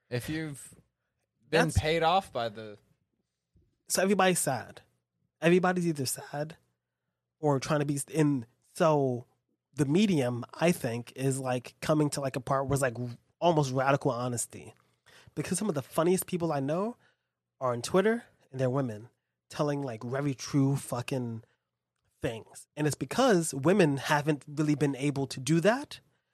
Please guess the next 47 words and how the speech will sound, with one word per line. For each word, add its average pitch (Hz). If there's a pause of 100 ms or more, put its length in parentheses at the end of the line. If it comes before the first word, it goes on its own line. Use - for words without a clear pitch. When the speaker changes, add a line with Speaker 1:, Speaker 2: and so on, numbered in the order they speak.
(500)
Speaker 2:
you 160
know, 165
like, 135
really 156
express 139
themselves 151
and 147
be 151
like, 160
"Oh, 247
you 165
know, 165
fucking, 156 (260)
let 175
me 190
tell 180
my 151
stories 131
about 131
the 143
time 131
that 127
I 123
fucking 135
went 131
and 120
the 127
guy 127
fucking 131
stuck 131
his 135
dick 143
in 147
Speaker 1:
Well, 135
Speaker 2:
my 127
ass 131
by 127
accident." 120
Speaker 1:
that, 143
and 123 (320)
I'd 113
say 131
women 143
and 117
the 110
queer 147
community. 98